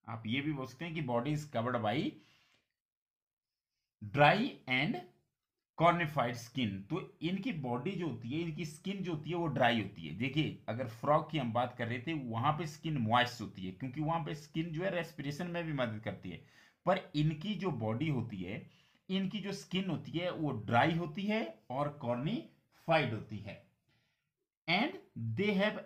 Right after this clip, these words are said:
epidermal scales, this is important। इनकी स्केल्स कैसी होती है? एपिडर्मल स्केल्स, या तो एपिडर्मल स्केल्स होती है या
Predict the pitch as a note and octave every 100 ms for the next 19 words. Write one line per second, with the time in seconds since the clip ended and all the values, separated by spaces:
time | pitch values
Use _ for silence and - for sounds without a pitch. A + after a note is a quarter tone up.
0 | - - F#3 F#3+ - - G#3 G#3 D3 A#2+
1 | C#3+ C#3+ D3+ D3+ D3+ - - D3 B2 G2
2 | C#3 D3+ D#3 E3 D3+ E3 D#3+ D3 A2+ C3+
3 | D3+ D3+ D3+ - D#3 D#3+ D#3 D#3+ D#3 D#3
4 | D3+ F#3+ A3+ - _ _ _ - C#3+ D3+
5 | - F3+ E3+ A2+ C3+ C#3 D3 D3 D3 -
6 | C#3+ C#3+ F3 G#3+ - _ _ _ - A2+
7 | C3+ E3 - C#3 D#3 D3+ D3 D3+ D3 -
8 | C3+ D3+ C#3+ C3+ D3+ D3 F#3 B3 - _
9 | _ _ _ _ - A2+ D3+ E3+ D3+ F#3
10 | D#4